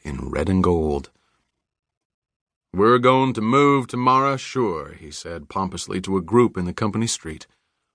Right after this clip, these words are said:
"We're going way up the river, cut across, and come around in behind 'em." To his attentive audience, he drew a loud and elaborate plan of a very brilliant campaign.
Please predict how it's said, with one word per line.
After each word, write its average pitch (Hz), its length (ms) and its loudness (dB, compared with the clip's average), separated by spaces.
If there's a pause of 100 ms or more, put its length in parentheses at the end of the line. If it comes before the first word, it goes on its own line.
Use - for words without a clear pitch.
(160)
"We're 127 80 2
going 110 320 2
way 160 400 6
up 170 100 2
the 151 80 -4
river, 165 320 -2 (180)
cut 151 200 4
across, 151 500 -2
and - 240 -16
come 170 240 0
around 170 320 2
in 170 100 -4
behind 127 360 -2
'em." - 120 -20 (1400)
To - 120 -6
his 95 140 0
attentive 110 540 0
audience, 117 600 0
he 110 100 -6
drew 107 300 2
a - 20 0
loud 101 720 2
and 87 160 -6
elaborate 101 720 0
plan 123 380 0
of 101 80 0
a 101 60 -2
very 135 420 -2
brilliant 123 640 0
campaign. 101 640 -8